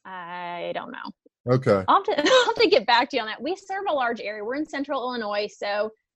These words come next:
Speaker 1: I would say we serve probably, um, I'll say I work in Champaign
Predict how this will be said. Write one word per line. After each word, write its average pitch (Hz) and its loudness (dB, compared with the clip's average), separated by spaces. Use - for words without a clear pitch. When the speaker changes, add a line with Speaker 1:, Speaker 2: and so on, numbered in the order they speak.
Speaker 1:
I 254 2
would 285 2
say 254 0
we 240 -2
serve 214 -4
probably, 202 -2
um, 208 -6
I'll 247 6
say 254 4
I 240 4
work 247 2
in 254 0
Champaign 214 -6